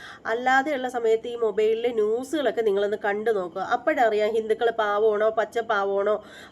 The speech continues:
ആ, പ-, ആ, മിഞ്ഞ കൊടുത്താൽ പോലും കുടിക്കാൻ അറിയില്ലാത്ത ആളുകളാണോ ഹിന്ദുക്കൾ എന്നുള്ള. ഹിന്ദുക്കൾ മാത്രമല്ല, എല്ലാ വർഗത്തിലും ഉണ്ട്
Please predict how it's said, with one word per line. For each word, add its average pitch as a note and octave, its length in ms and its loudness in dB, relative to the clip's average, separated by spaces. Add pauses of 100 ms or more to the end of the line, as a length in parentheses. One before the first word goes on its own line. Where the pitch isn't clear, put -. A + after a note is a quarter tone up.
ആ, G3+ 300 -2
പ-, G3+ 140 -6
ആ, G#3+ 220 0
മിഞ്ഞ A#3+ 320 -4
കൊടുത്താൽ A#3 300 0
പോലും A3+ 300 0
കുടിക്കാൻ A3 360 0
അറിയില്ലാത്ത G#3+ 540 -2
ആളുകളാണോ G3+ 580 -2
ഹിന്ദുക്കൾ G3 420 -4
എന്നുള്ള. F3+ 260 -4
ഹിന്ദുക്കൾ D#4 460 -2
മാത്രമല്ല, G#3 520 -2
എല്ലാ C4 600 -6
വർഗത്തിലും G#3+ 560 0
ഉണ്ട് E3+ 240 -8